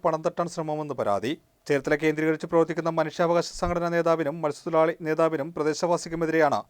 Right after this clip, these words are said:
സംരംഭകൻ ചേർത്തല പോലീസിൽ പരാതി നൽകിയിരിക്കുന്നത്. ചേർത്തല നഗരസഭ രണ്ടാം വാർഡിൽ വേളൂർവട്ടം പ്രദേശത്തെ മൂന്നര ഏക്കറോളം വരുന്ന സ്ഥലത്താണ് ഇ പി ബിൽഡേഴ്സ് ആൻഡ് ഡെവലപ്പേഴ്സ് വൃദ്ധസദനത്തിനായി പ്രവർത്തനങ്ങൾ തുടങ്ങിയത്. ഹൈക്കോടതി വഴി ലഭിച്ച കരഭൂമിയായി ഡാറ്റാ ബാങ്കിൽ ഉൾപ്പെട്ട സ്ഥലം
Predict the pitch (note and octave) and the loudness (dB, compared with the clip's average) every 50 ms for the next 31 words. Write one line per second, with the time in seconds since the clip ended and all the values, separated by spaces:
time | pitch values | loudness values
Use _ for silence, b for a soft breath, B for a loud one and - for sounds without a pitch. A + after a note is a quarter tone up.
0 | _ - - D3 C#3 C#3+ D3 D3+ D3 D3+ D#3+ D#3+ D#3 E3 D#3 D#3 D#3 E3 E3 D#3+ | _ -2 0 0 0 2 2 2 2 2 0 0 0 0 -2 0 0 0 -2 0
1 | - E3+ E3 D#3 C#3+ - F3 E3+ - E3+ D3+ D#3 D3+ D#3 D3+ C#3+ B2+ A2+ G#2+ G#2 | 0 0 0 0 -2 -4 -8 -4 -2 2 4 4 4 4 2 -2 -2 -2 -4 -6
2 | G2 G2 G2+ G2 G2 F#2+ G#2+ C3+ D3+ - - G#3 G#3 G3 A#3+ A#3 A#3 A#3 A#3 A#3 | -8 -8 -10 -10 -4 0 0 0 2 4 4 4 6 4 2 2 2 4 4 4
3 | G#3+ - A3+ G3+ A3 G#3+ G#3+ G3 F#3+ F3+ F3+ F#3 F#3+ G3 G3 G3 G3 F#3+ E3+ F3+ | 4 2 2 4 6 6 6 6 4 4 4 2 2 4 4 4 2 2 2 -2
4 | F#3+ F3 F3 E3+ E3 F3+ F3+ F3+ F#3 F3 F#3+ F3+ - F3+ F#3 F3 E3+ - - F#3 | 0 2 4 4 6 4 4 4 2 2 2 -2 0 -2 -2 -2 -2 -2 -2 -2
5 | F#3 - D3+ D3+ D#3 D#3+ D#3+ F3 F3+ F3+ F3+ F3 - F#3+ F#3 F#3 F#3 F3+ F3+ F3 | -2 -2 -2 -4 -2 0 0 2 2 2 2 2 2 2 2 2 2 2 2 0
6 | F3 E3+ E3+ - F3 F3 F3 F3 E3 D#3+ E3 E3 - _ - D3 D#3 D3+ - E3 | 0 -2 -2 -2 -2 0 2 2 2 2 0 -2 -4 _ -6 -6 -6 -6 -6 -8
7 | E3 E3 E3+ F3 E3+ F3 E3+ - - F3 E3+ E3+ E3+ - D3+ C#3+ D3+ D#3 D#3+ D#3 | -4 -2 -2 0 2 0 0 2 0 0 0 0 -4 -2 0 0 2 2 0 0
8 | - F3 E3+ E3+ - - - - D#3 C#3+ D3 D#3+ D3+ - E3+ E3+ E3 E3 E3+ E3 | 0 -2 -4 -4 -6 -14 -14 -12 -12 -6 -4 -4 -2 0 0 0 0 0 0 0
9 | D3+ D#3 E3 - E3+ D#3 D#3 D#3 - E3 D#3+ D#3+ D3 C#3+ A2+ G#2+ G2+ G2 F#2+ F#2+ | 0 0 0 0 0 0 0 0 -2 -2 -2 -2 -2 -2 -2 -2 -4 -6 -4 0
10 | G#2+ C3+ E3+ - _ _ _ - G3 G3+ G3 - A#3 A#3 A3+ A#3+ A#3 A#3 A#3 A3+ | 0 0 0 -2 _ _ _ 2 2 2 4 4 4 4 4 2 0 2 4 2
11 | A3 G#3 - - G#3+ G3+ - - F#3 F3+ F3+ F3 F#3+ F#3+ F#3+ G3 G3 F#3+ G3 F#3 | 2 2 2 0 0 0 2 2 2 2 2 0 -2 -2 0 2 4 4 4 4
12 | E3 D#3+ D#3+ E3 D#3+ - F#3 F3+ F3+ F3+ F#3 F#3 F#3+ F3+ F3+ - F#3 E3+ F#3 F3 | 4 6 6 6 4 4 2 4 4 4 4 4 2 0 0 0 -2 -2 -2 -2
13 | - - E3+ D3+ D3+ F3 | 0 2 2 2 2 0